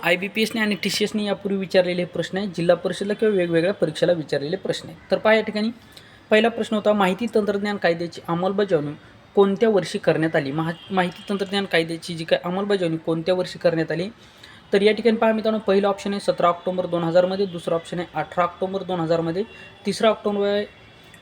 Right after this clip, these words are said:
तिसरा ऑप्शन आहे पंधरा ऑगस्ट दोन हजार पाचमध्ये आणि चार नंबरचा ऑप्शन आहे मित्रांनो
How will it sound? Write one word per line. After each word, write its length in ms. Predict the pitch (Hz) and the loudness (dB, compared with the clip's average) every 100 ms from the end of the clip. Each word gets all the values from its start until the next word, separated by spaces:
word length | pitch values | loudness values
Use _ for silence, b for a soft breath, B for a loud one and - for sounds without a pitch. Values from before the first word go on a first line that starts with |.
| - | -6
तिसरा 220 | 202 226 | 0 2
ऑप्शन 260 | 214 - 208 | 2 0 -4
आहे 80 | 202 | 0
पंधरा 260 | 190 180 196 | 2 2 2
ऑगस्ट 500 | - 175 190 208 214 | 2 0 0 -4 -4
दोन 180 | 180 170 | 0 0
हजार 180 | 156 | 0
पाचमध्ये 680 | 156 - 180 180 214 185 156 - | -4 -2 0 0 -2 -4 -6 -4
आणि 260 | 180 151 143 - - | -4 -4 -8 -8 0
चार 160 | 175 | 0
नंबरचा 360 | 180 190 196 196 | 2 -4 -2 -2
ऑप्शन 200 | 185 196 | -2 -2
आहे 100 | 190 | -4
मित्रांनो 280 | 185 202 | -2 -4